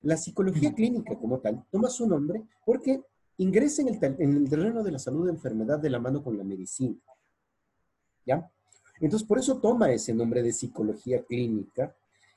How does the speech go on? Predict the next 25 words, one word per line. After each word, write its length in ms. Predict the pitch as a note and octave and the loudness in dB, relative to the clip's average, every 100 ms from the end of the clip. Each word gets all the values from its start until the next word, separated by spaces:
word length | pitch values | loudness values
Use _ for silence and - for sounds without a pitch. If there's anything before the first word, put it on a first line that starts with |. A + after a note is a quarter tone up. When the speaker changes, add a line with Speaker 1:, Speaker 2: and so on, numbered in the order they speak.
| - | -12
Speaker 1:
Y 80 | F3+ | 2
claro, 360 | F3+ D3 E3 | 6 6 4
sus 300 | - - C3+ | 0 -6 -6
primeros, 800 | - B2+ B2+ C#3 C#3 B2+ A#2 - - _ _ | -4 0 4 4 6 4 2 -4 -12 _ _
eh, 300 | C#3+ A#2+ A#2 - - | -2 0 -2 -6 -8
coqueteos 760 | A2+ B2+ - D#3+ D#3 C3 - | -6 -4 2 4 6 4 0
con 180 | G2+ G2 | -6 -6
el 120 | F#2 | -6
tema 240 | A#2+ B2 A2 | -4 -4 -2
de 120 | G2+ | -4
la 100 | G2 | -6
salud 260 | - A2 | -6 -4
de 60 | C3 | 0
enfermedad 560 | C3+ C#3 C#3 C#3 D3+ - _ _ | 0 -2 -2 -4 -6 -10 _ _
comienzan 520 | - D#3+ A#3+ C4+ A#3+ G#3+ | 0 2 2 0 0 2
a 60 | |
principios 440 | F3 D3 F#3+ G#3 E3+ | 2 0 -2 -4 -4
del 160 | B2+ | -4
siglo 440 | A2 E3 D3+ C#3+ A2 | -6 -8 -2 -2 2
veinte, 500 | C3+ D#3 D3 D#3+ F3 | 4 4 2 -2 -4
en 160 | A#2 A2+ | -4 -2
donde 440 | A2+ A2+ A2+ A2 - _ _ _ _ | 0 0 0 -2 -8 _ _ _ _
la 140 | B2+ | -4
psicología 520 | C#3+ - G#3 G3 C4 B3+ | -4 0 0 2 2 2
inicialmente, 840 | A3 F#3 G3+ G#3 A3 A#3 B3 - | 2 0 -2 -4 -4 -6 -10 -12